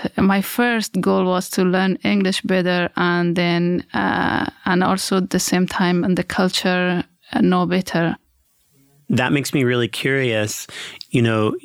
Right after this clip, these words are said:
Speaker 2: you live here, your family, your, your sisters have lived here for a long time, your husband, your, your, your children are, are growing up here.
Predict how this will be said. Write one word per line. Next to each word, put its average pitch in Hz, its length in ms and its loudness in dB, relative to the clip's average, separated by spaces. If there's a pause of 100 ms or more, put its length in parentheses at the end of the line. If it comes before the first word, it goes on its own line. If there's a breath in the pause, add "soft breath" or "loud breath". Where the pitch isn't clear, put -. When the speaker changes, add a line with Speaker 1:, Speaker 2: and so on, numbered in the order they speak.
(200)
Speaker 2:
you 117 280 2
live 123 220 0
here, 117 640 0
your 98 260 -2
family, 113 840 0
your, 113 320 0
your 104 200 0
sisters - 500 -2
have 101 140 -4
lived 104 180 -2
here 107 180 0
for 107 200 -4
a 104 40 2
long 104 200 0
time, 104 360 0
your 98 120 0
husband, 101 600 0
your, 92 140 0
your, 98 480 0
your 113 240 0
children 117 600 0
are, 101 160 -2
are 107 140 -2
growing 104 380 0
up - 200 -4
here. 107 340 0